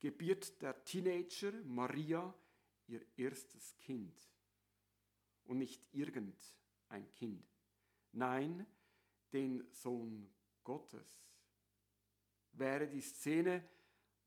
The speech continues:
durch tausendfache Wiederholung nicht dermaßen abgeschliffen und uns vertraut, wir würden das Geschehen ohne zu zögern als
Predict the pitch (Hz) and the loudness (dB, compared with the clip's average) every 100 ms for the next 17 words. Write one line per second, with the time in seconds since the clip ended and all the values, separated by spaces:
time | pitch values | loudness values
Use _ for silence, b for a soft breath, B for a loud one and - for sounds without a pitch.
0 | _ - 135 - - 139 165 185 165 - | _ -4 -4 -4 4 6 6 4 -2 -4
1 | 151 131 - 139 139 143 - 143 170 175 | -4 -4 -6 -4 -2 -2 2 6 6 6
2 | 160 139 - - 143 151 143 135 143 - | 4 0 -2 2 2 4 0 0 -4 -2
3 | 143 - - 165 156 151 - 165 - B | -2 -2 -4 -2 -2 -2 -4 -6 -6 B
4 | B 143 139 - 135 - - 113 127 143 | B 0 0 0 0 -2 -6 -4 2 4
5 | 165 165 B B B B B B 156 156 | 4 0 B B B B B B 8 12
6 | 185 196 170 160 147 147 151 160 156 156 | 12 10 2 2 0 2 2 2 2 2
7 | 156 151 - 131 - 143 147 147 - 123 | 2 2 -2 -12 -4 2 2 2 0 0
8 | 120 | 0